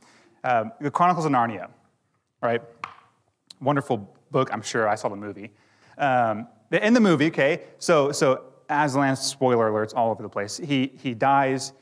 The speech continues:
he, he rises again, and while he's rising, um, one of the characters, Peter, is, is fighting a battle.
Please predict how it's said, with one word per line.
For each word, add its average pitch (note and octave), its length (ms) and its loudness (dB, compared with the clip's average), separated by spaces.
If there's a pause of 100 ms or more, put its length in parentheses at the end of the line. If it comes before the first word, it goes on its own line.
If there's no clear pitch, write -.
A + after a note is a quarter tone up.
(220)
he, B2 160 -6
he A#2 200 -8
rises C3 360 -2
again, A2 460 -4
and B2+ 380 -4 (100)
while C#3 260 4
he's F3+ 200 2
rising, B2+ 500 0 (640)
um, A#2 320 0
one D#3 120 4
of F3 40 -2
the D#3+ 80 0
characters, B2+ 340 -2
Peter, C#3 320 -2
is, A2 120 -4
is C3 160 -14
fighting A#2 320 -4
a G#2+ 40 -12
battle. F#2+ 400 -12